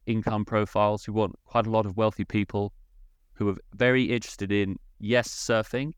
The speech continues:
but also active lifestyle,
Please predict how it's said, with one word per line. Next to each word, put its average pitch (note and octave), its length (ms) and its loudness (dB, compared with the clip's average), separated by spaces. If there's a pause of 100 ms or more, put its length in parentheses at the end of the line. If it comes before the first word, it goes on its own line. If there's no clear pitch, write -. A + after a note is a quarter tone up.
(480)
but - 140 -4
also G#2 580 0 (920)
active G#2 380 0
lifestyle, F#2+ 720 2